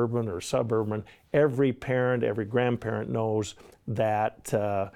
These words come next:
the secret to those kids' success is be having access to a good education. And they're concerned that the rural parts of the state have the access to a good education as well.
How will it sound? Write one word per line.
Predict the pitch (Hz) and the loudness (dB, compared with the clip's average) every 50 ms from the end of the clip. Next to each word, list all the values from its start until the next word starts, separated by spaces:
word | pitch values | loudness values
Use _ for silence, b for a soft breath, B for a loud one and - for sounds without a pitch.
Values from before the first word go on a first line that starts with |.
| B B B B - | B B B B -4
the | - 117 | -2 0
secret | - - - 160 151 160 - 131 120 - | 2 2 2 2 2 2 0 0 0 0
to | - 123 | -2 -4
those | 113 113 110 - | -2 -2 -4 -4
kids' | - - 120 113 113 | -2 -2 -2 -2 -2
success | - - 113 - - - 117 113 117 - - | -4 -6 -6 -4 -4 -2 -2 -2 -2 0 0
is | 113 107 104 | 0 0 0
be | 117 120 | -2 -2
having | 110 101 113 117 117 110 113 | -2 0 0 0 0 -2 -2
access | 117 117 110 110 - 123 110 107 - | -4 -4 -4 -2 -2 -2 -2 0 0
to | - 110 | -2 -2
a | 104 | 0
good | 113 110 110 | 0 0 0
education. | 107 104 101 120 107 - 110 107 98 - 123 117 | 0 0 -2 -4 -4 -2 -4 -4 -2 -4 -4 -2
And | 123 143 156 | 2 2 2
they're | 165 | 2
concerned | 156 - 170 151 - - - 143 139 135 131 123 B B B B B B B - | 0 -2 -4 -6 -4 -2 -2 0 2 2 0 0 B B B B B B B -2
that | 135 120 - | -2 0 0
the | 127 | 0
rural | 113 117 117 117 117 117 113 | 0 0 2 2 2 0 0
parts | - - 113 110 98 - 117 | -2 0 -2 -2 -2 -2 -6
of | 110 | -6
the | 107 | -6
state | 101 - 117 107 104 104 | -4 -2 -2 -2 -2 -4
have | 98 - 120 117 110 110 107 110 110 110 | -2 0 0 2 2 0 -2 -4 -4 -4
the | - - - 117 | -6 -4 -2 -2
access | 110 113 107 - - - 95 90 - - | -2 -2 -2 -4 -4 -4 -4 -4 -4 -6
to | - 131 | -6 -4
a | 98 | -4
good | 90 - 104 92 | -4 -4 -4 -4
education | 90 90 87 98 113 110 - - 107 101 - - - | -4 -4 -6 -6 -10 -12 -10 -10 -10 -10 -10 -12 -12
as | - 92 - - | -12 -12 -12 -10
well. | - 87 - b | -10 -10 -10 b